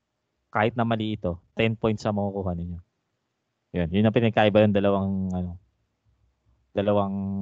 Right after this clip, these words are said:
scoring system. Okay? So, yun. Next, find the step response of the system that is the output of the system for a step input. Okay, ang gusto ko mangyari dito is actually ma-practice kayong mag-inverse Laplace transform ng medyo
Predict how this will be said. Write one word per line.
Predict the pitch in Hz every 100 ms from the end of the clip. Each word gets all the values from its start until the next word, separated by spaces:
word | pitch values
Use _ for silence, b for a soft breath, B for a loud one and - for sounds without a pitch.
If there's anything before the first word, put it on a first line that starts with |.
| 98
scoring | - 98 95 92
system. | 87 - 82 - _ _ _
Okay? | 85 87 87 - _ _ _ _ _ _ _ _ _
So, | -
yun. | 87 90 - _ _ _ _ _ _ _ _ _ _ _ 131
Next, | 135 147 - - - _
find | 156 175
the | 170
step | - 160
response | 156 - 143 139
of | 139
the | 135
system | 120 - 98 98 107
that | 113 117
is | 110
the | 117
output | 117 117 120
of | 110
the | 113
system | 107 - 95 98
for | 123
a | 110 107 110 -
step | - 107 104
input. | 95 104 95 _ _ _ _ _ _ -
Okay, | 110 98
ang | 117 143
gusto | 165
ko | 175
mangyari | 175 165 151
dito | 139 135 131
is | 123
actually | 127 113 117
ma-practice | 107 110 117 110 113
kayong | - 110 104
mag-inverse | 107 107 107 _ _ 127 117 110 110
Laplace | - 107 104 92
transform | - 92 - 101 92
ng | 104 101
medyo | 117 110